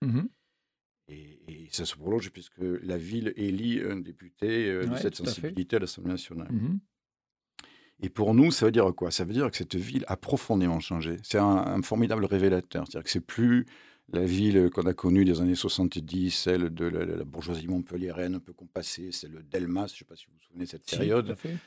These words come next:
Speaker 1: Mhm.
Speaker 2: euh, celle des, comment dire, qui était issue de la, des facultés de droit, du
Speaker 1: Ouais.
Speaker 2: prétoire, et cetera.
Speaker 1: Mhm.
Speaker 2: Euh, l'omnipotence, euh, je, je pouvais souligner d'un trait rouge le mot, je le ferai, euh,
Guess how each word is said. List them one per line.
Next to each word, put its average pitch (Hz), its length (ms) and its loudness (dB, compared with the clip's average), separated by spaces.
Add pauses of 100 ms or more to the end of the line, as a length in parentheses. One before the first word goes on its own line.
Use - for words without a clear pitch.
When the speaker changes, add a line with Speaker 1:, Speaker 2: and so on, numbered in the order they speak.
Speaker 1:
Mhm. 120 260 -2 (100)
Speaker 2:
euh, 80 240 -4
celle 87 280 -6
des, 82 340 -8
comment 85 200 -10
dire, 78 140 -12
qui 82 80 -20
était 78 180 -20
issue 98 260 -4
de 87 60 -4
la, 85 80 -2 (120)
des 85 100 -20
facultés 87 360 -14
de 104 100 -6
droit, 95 320 -2
du 113 140 -4
Speaker 1:
Ouais. 131 140 0
Speaker 2:
prétoire, 95 320 -2
et - 100 -12
cetera. 127 460 2
Speaker 1:
Mhm. 294 40 -6 (760)
Speaker 2:
Euh, 117 600 -2
l'omnipotence, 127 1500 8
euh, 82 440 -2 (500)
je, - 280 -20
je - 160 -20 (140)
pouvais 90 100 -14
souligner 98 540 0
d'un 90 200 0
trait 101 240 0
rouge 101 360 4
le 92 160 6
mot, 101 260 6
je 87 140 2
le 85 60 4
ferai, 92 600 6
euh, 82 720 -2